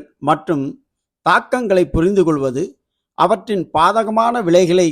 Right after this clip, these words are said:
தணிப்பதற்கும் அவற்றை இருந்து மீள்வதற்கும் இந்த செய்திகள் உங்களுக்கு உதவும் என்று எதிர்பார்க்கிறோம். எதனால் வெப்ப அலைகள் ஏற்படுகின்றன என்பதை பார்ப்போம்.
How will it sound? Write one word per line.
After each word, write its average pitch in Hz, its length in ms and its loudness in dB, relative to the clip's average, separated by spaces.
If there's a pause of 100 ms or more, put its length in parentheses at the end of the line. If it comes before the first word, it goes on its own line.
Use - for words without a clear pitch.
(100)
தணிப்பதற்கும் 170 800 -4 (140)
அவற்றை 185 520 -2 (760)
இருந்து 208 420 0 (240)
மீள்வதற்கும் 165 880 -2 (1040)
இந்த 180 240 2 (1080)
செய்திகள் 185 680 2
உங்களுக்கு 156 460 0
உதவும் 160 440 0
என்று 139 280 -4 (160)
எதிர்பார்க்கிறோம். 127 680 -4 (1080)
எதனால் 294 440 0
வெப்ப 208 300 -4
அலைகள் 180 300 4
ஏற்படுகின்றன 123 640 -4 (540)
என்பதை 147 360 -2
பார்ப்போம். 117 460 -8